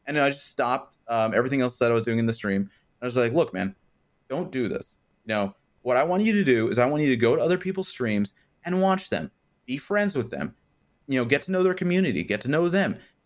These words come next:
They will come watch you, and then you will grow." Sure enough, the guy became one of my regulars in my community. He's now an affiliate, and he's doing great. I met him at TwitchCon. And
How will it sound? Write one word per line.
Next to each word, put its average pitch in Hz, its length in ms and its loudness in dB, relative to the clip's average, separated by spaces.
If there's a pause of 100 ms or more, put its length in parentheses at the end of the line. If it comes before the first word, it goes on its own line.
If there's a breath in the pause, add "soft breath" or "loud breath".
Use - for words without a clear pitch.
They 135 120 -4
will 220 140 0
come 202 260 2
watch 196 320 0
you, 101 280 0 (300 soft breath)
and 143 80 -8
then 139 160 0
you 185 120 4
will 143 140 4
grow." 95 320 -2 (220)
Sure 180 220 2
enough, 185 240 2
the 156 80 -4
guy 135 160 4
became 147 420 -2
one 139 120 4
of 139 60 2
my 127 80 4
regulars 131 480 4
in 131 60 2
my 120 100 4
community. 147 580 -2 (300 loud breath)
He's 110 140 -8
now 120 200 2
an 113 80 0
affiliate, 185 580 0 (300 soft breath)
and 139 260 -2
he's 135 200 0
doing 143 180 0
great. 120 220 4
I 131 80 2
met 127 140 4
him 147 120 0
at 143 60 -4
TwitchCon. 120 460 -4 (340 loud breath)
And 120 460 0